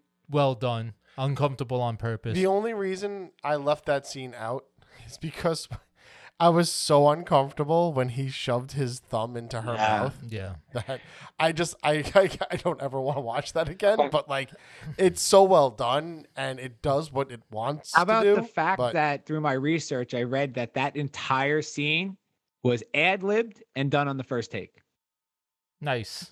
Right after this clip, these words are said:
Speaker 2: By De Niro, not by the girl.
Speaker 3: No, both of 'em. They both, that
Speaker 2: Oh,
Speaker 3: actually was
Speaker 2: really?
Speaker 3: supposed to be
Speaker 2: Why
Speaker 3: a,
Speaker 2: does it have to be?
Speaker 3: it was supposed to be a chase scene through the h-, school, and Scorsese
Speaker 1: Yeah.
Speaker 3: said, "No, I want it to be an uncomfortable kind of sexual scene."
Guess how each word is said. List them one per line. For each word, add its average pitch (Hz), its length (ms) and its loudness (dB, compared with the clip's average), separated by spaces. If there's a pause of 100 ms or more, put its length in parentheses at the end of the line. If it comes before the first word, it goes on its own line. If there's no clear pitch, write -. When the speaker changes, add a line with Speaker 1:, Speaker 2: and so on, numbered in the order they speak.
(160)
Speaker 2:
By 151 140 8
De 127 120 -6
Niro, 127 320 -2
not 117 180 -2
by 117 120 -2
the 95 100 -12
girl. 107 160 -4
Speaker 3:
No, 214 180 2
both 196 300 0
of 170 80 -6
'em. 117 140 -6
They 123 100 -2
both, 156 340 0
that 180 220 2
Speaker 2:
Oh, 175 60 0
Speaker 3:
actually 202 240 2
was 190 100 2
Speaker 2:
really? - 40 -6
Speaker 3:
supposed 185 340 0
to 185 80 -2
be 180 100 0
Speaker 2:
Why 160 60 2
Speaker 3:
a, - 20 -2
Speaker 2:
does 131 80 -8
it 107 80 -16
have 127 240 -2
to 107 80 -14
be? 98 140 -12
Speaker 3:
it 165 40 6
was 165 120 2
supposed 185 360 2
to 233 60 -6
be 190 120 0
a 165 40 -2
chase 180 340 0
scene 233 440 -2 (160)
through 170 180 2
the 147 140 0
h-, 135 100 -4 (140)
school, 190 680 0
and 139 160 -4
Scorsese 147 520 0
Speaker 1:
Yeah. 120 100 0
Speaker 3:
said, 143 240 0
"No, 160 200 2
I 127 120 0
want 143 220 -2
it 147 60 -10
to 139 60 -8
be 143 80 0
an 139 80 -2
uncomfortable 143 840 -2
kind 147 260 -2
of 123 60 -10
sexual 147 760 -4
scene." 180 420 -4